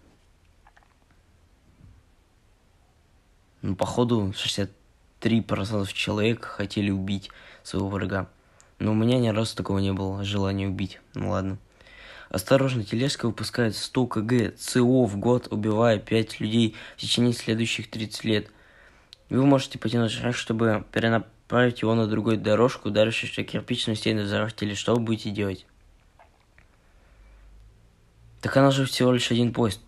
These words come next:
уберет, а не все сразу. И то они нужны. Нет.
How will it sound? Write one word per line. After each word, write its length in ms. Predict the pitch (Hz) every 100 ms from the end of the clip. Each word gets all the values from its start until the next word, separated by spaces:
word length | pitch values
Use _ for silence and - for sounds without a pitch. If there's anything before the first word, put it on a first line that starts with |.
| _ -
уберет, 420 | 104 101 95 - _ _ _ - - _ _ - _ -
а 120 | 104
не 100 | 110
все 220 | 104 113
сразу. 460 | 104 107 101 98 107 _ _ _ _ _ _ _ _ -
И 80 | 95
то 240 | 123 117
они 240 | 107 107
нужны. 460 | 110 107 104 104 101 - _ _ _ _ _ _ - - -
Нет. 400 | 101 107 113